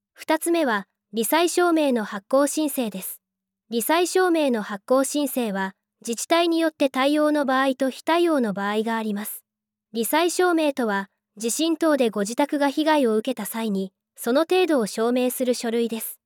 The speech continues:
オンラインの申請に対応している自治体にお住まいの場合、マイナポータルから発行の申請をすることができます。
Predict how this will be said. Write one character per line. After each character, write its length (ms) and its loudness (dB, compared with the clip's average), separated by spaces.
オ 140 0
ン 80 0
ラ 140 2
イ 100 0
ン 80 0
の 100 0
申 240 -2
請 220 0
に 140 0
対 260 0
応 140 2
し 80 -6
て 180 0
い 40 0
る 80 2
自 180 -6
治 100 -12
体 200 0
に 120 2
お 80 0
住 180 -2
ま 120 0
い 80 0
の 160 -2
場 180 -8
合、 40 -8
マ 160 0
イ 80 2
ナ 140 2
ポ 120 4
ー 60 4
タ 100 0
ル 120 2
か 100 -4
ら 140 -4
発 260 -10
行 160 4
の 120 2
申 220 -2
請 220 0
を 80 2
す 160 -2
る 80 0
こ 140 0
と 100 0
が 80 -2
で 140 -10
き 100 -10
ま 140 -6
す。 180 -14